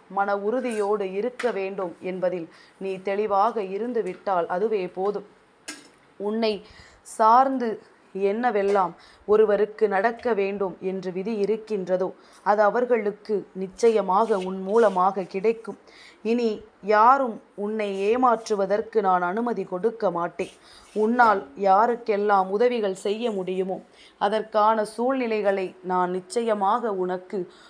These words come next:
உருவாக்கி கொடுப்பேன் என்பதனையும் நீ மறந்து விடாதே. நம்பிக்கை கொண்ட என் பிள்ளை இந்த வாழ்க்கையில் தான் சாதிக்க நினைக்கின்ற அத்தனை விஷயங்களையுமே சரியாக சாதிக்க வேண்டும்.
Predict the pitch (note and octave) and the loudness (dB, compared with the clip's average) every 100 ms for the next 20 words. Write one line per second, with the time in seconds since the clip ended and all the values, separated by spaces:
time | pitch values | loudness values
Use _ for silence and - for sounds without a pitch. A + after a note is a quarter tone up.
0 | - G#3 A3 G#3+ G#3+ C4 - A3+ - G#3+ | -4 2 4 6 4 4 -2 -14 -4 -2
1 | C4 C4+ B3+ G#3+ G3 F3+ F#3 F#3 F3+ F3+ | -2 -4 -4 -4 -4 -8 -4 -4 -2 -6
2 | F#3 F3+ - F3 F3 F3 F3 A3 B3 G#3 | -8 -10 -12 -12 -8 -4 -2 -2 -2 -2
3 | F3 F#3+ F3 E3 - _ - - - - | -2 0 0 -2 -6 _ -20 -20 -20 -20
4 | - F#3 F#3+ G3+ G#3+ - G3 F3 G3+ A3+ | -6 -2 -2 -4 -6 -4 -4 -2 -2 0
5 | G#3 F#3+ F#3+ G3+ A3 F#3 F3 - - - | -2 -4 -4 -4 -4 -4 -8 -20 -20 -10
6 | G#3+ A3 G#3 G3+ A3 B3+ - A3 G3 - | -6 0 2 4 4 2 -2 -4 -4 -8
7 | - - G3 F#3+ F#3 G3 F#3+ G#3+ A#3 - | -14 -4 0 0 0 0 2 2 -4 -6
8 | G#3+ F#3+ G#3+ G#3+ A3+ F#3+ F#3 F#3+ - - | -6 -6 -8 -8 -8 -8 -2 -2 -4 -14
9 | - - G3+ - - C4 A3 G3+ B3 A#3 | -8 -2 -2 -2 -2 -2 -2 -4 -4 -4
10 | G3+ F#3+ F#3 F3 F#3 F3+ E3+ - - F#3 | -4 -2 -2 -4 -6 -10 -14 -20 -8 -6
11 | F3+ F3 F3 A3 F#3+ - F#3 G#3 A#3 - | -4 0 2 2 -2 -4 -2 -2 -4 -8
12 | F#3+ E3 F3 G3+ - | -8 -6 -6 -8 -12